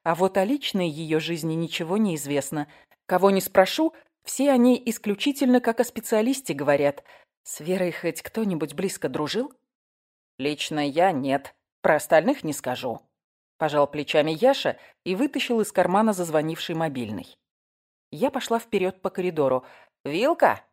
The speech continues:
крикнул мне в спину Яков. И добавил: Триста седьмая на пятом этаже. Направо от лифта. Надо толкнуть дверь с табличкой "Аварийный выход". Я развернулась и поспешила к лифту.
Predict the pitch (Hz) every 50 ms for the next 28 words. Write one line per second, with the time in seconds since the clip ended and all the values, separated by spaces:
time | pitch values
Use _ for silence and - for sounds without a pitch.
0 | _ _ - 185 170 165 - - 175 165 160 160 160 156 - - - - 170 170
1 | 170 160 135 135 113 107 - - - - - _ _ _ _ _ _ _ - 247
2 | 262 214 226 175 143 131 127 139 135 131 - - - - - - _ _ - 156
3 | 196 247 247 - - 233 226 - 208 185 147 175 175 180 196 202 180 156 147 143
4 | 131 - 131 139 170 - 196 196 185 - 202 190 151 127 120 110 - - _ _
5 | _ _ 175 170 160 147 - - 165 180 175 170 175 180 - 170 156 147 139 -
6 | - 156 151 147 - - - _ _ _ 160 156 151 160 160 - 165 160 160 -
7 | 190 185 175 143 - - 151 156 196 220 - - - 180 151 139 147 180 190 -
8 | - - 185 180 - - 175 170 180 170 170 165 185 185 185 180 165 196 208 -
9 | - - - - - - _ _ _ _ _ _ _ _ _ _ _ _ _ _
10 | - 151 156 165 156 151 143 143 151 165 165 175 202 226 233 220 214 - - -
11 | - _ _ _ _ - 220 220 - 202 - - - 156 - - 262 262 240 226
12 | - - 147 131 120 - - - 113 - -